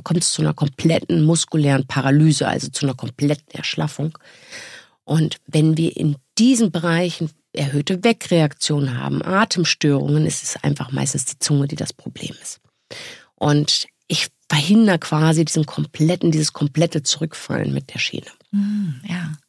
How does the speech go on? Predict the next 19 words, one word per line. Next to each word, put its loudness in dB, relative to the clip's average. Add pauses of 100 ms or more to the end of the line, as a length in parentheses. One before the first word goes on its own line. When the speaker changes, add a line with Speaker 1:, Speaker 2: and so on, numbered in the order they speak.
(160)
Speaker 1:
Ja. 0
Speaker 2:
Was, 2
wie 0
zeigt -4
sich -4
die -10
C -4
M 2
D? -2 (840)
Speaker 1:
Bei 0
mir? 4 (280)
Speaker 2:
Äh, -2
generell? -2
Speaker 1:
Gen-, 4
Speaker 2:
Kann 2
man 2
Speaker 1:
ah, -6
das -4
sind, -6